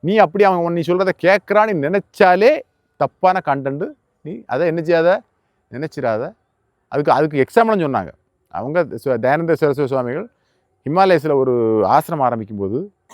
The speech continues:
பத்து, ஐம்பது சீடர், இந்த மாதிரி ஐம்பது சீடர் வந்திருக்காங்க. இவரு ஒரு கீதை கிளாஸ் வைக்கணும், யோகா கிளாஸ் வைக்கணும், கொஞ்சம் காலைல எத்தனை மணிக்கு எழும்பணும், பூஜை வைக்கணும் அப்படின்னு ஒரு லிஸ்ட் வச்சிருக்காரு.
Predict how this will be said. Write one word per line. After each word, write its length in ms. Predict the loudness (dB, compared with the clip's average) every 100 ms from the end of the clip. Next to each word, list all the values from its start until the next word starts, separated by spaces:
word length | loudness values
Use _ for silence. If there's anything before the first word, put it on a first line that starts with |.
| _
பத்து, 160 | -4 -2
ஐம்பது 200 | 0 2
சீடர், 200 | 2 2
இந்த 140 | 2
மாதிரி 140 | 2 2
ஐம்பது 200 | 2 0
சீடர் 200 | -2 -6
வந்திருக்காங்க. 300 | -8 -12 -14 _ _ _ _ _ _
இவரு 220 | -2 2
ஒரு 140 | 2 2
கீதை 220 | 2 2
கிளாஸ் 240 | 4 2
வைக்கணும், 440 | 0 -4 -4 -4 0
யோகா 220 | 2 2
கிளாஸ் 280 | 2 0 0
வைக்கணும், 380 | -6 -4 -6 -6 -12 _ _
கொஞ்சம் 640 | -6 -2 0 0 0 -2 0
காலைல 180 | 2
எத்தனை 340 | 2 0 -2 0
மணிக்கு 100 | 0
எழும்பணும், 240 | -2 -4
பூஜை 240 | -2 2 2
வைக்கணும் 240 | 2 -2
அப்படின்னு 160 | -2 0
ஒரு 200 | 2 2
லிஸ்ட் 240 | 2 0
வச்சிருக்காரு. 340 | -2 -2 -4